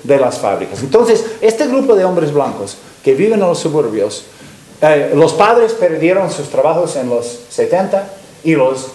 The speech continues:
hijos no pueden encontrar trabajo en este momento y se sienten en competencia con la mujer, en competencia con el negro, con el mexicano, etcétera.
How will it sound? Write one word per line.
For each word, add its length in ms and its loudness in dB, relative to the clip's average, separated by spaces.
hijos 340 0
no 100 0
pueden 400 2
encontrar 600 0
trabajo 480 -2
en 100 0
este 240 -2
momento 540 -2
y 320 2
se 200 2
sienten 380 0
en 60 0
competencia 720 -2
con 160 -4
la 80 0
mujer, 440 0
en 80 -6
competencia 680 0
con 360 -4
el 160 -2
negro, 360 2
con 160 0
el 80 -2
mexicano, 560 -2
etcétera. 460 -4